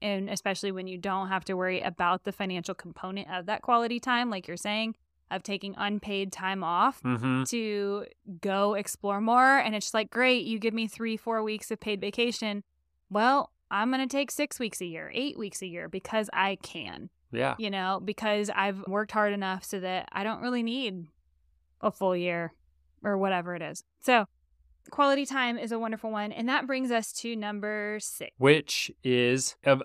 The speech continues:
Speaker 2: a true investment in your relationship, is going and doing some sort of couples retreat or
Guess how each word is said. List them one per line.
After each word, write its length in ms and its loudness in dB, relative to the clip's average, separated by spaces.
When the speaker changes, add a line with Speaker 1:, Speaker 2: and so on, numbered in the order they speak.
Speaker 2:
a 100 8
true 300 8
investment 520 4
in 120 -2
your 100 -2
relationship, 720 -2
is 240 2
going 540 6
and 240 -2
doing 320 4
some 260 2
sort 240 2
of 140 -4
couples 460 4
retreat 480 -2
or 120 -20